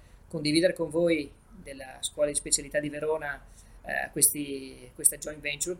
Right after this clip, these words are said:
diciamo così, ci fa solo che piacere ed onore, per cui ben volentieri lo inseriamo. È un riassunto molto schematico, ma credo anche molto chiaro di quello che è la, il calcolo e la valutazione preclinica del paziente, con un piccolo spot sulla gestione appunto del paziente ad elevato rischio,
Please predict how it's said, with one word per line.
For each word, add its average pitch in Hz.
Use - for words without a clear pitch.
diciamo 120
così, 147
ci -
fa 151
solo 180
che 160
piacere 156
ed 156
onore, 139
per 127
cui 151
ben 147
volentieri 151
lo 139
inseriamo. 160
È 151
un 143
riassunto 160
molto 165
schematico, 160
ma 143
credo 151
anche 147
molto 147
chiaro 147
di 135
quello 147
che 139
è -
la, 131
il 120
calcolo 139
e 131
la 135
valutazione 139
preclinica 160
del 139
paziente, 165
con 156
un 147
piccolo 165
spot 156
sulla 156
gestione 147
appunto 143
del 139
paziente 143
ad 135
elevato 131
rischio, 139